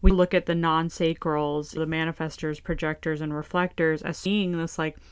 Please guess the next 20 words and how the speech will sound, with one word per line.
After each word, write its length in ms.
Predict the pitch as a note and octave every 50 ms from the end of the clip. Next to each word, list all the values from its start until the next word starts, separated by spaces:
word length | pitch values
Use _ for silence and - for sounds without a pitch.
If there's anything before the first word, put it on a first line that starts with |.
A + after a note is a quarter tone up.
| - - - - - - - - -
privileged 920 | - - - F#3 F#3 F#3 E3 F#3 F3+ F3 E3+ E3 D#3+ D#3+ D3+ - - -
few, 360 | - - - G3+ G3+ F#3+ D#3+
right? 260 | D3 D3+ D3+ D3+ -
They 100 | - E3
make 260 | E3 E3 E3+ E3+ - -
up 140 | E3+ E3
a 80 | - E3
fewer 560 | - - - F3 F3 F3 F3+ F3 F3 E3+ E3 -
percentage, 580 | - F#3+ E3+ - F#3 E3+ E3+ E3 E3 D#3+ D3+ -
each 320 | D#3+ - - - - -
individually 600 | - F3 E3+ E3 E3 D#3 E3 D3+ E3 D#3 D3+ D#3
make 240 | D#3+ E3 E3 D#3+ -
up 160 | E3+ D#3+ -
a 40 | -
smaller 340 | - - E3+ E3 E3 E3 D#3+
percentage 480 | - E3+ D#3 - E3+ D#3+ D#3+ D#3+ D3
of 80 | D#3+ D#3
the 60 | D#3
population. 960 | - E3+ E3 D#3 - - D3 D3 E3 F3 F#3 F3 - F#3+ F3+ F3 F3 F3 E3+ -
And 440 | - G3 F#3+ F3+ F3 E3+ E3+ E3 -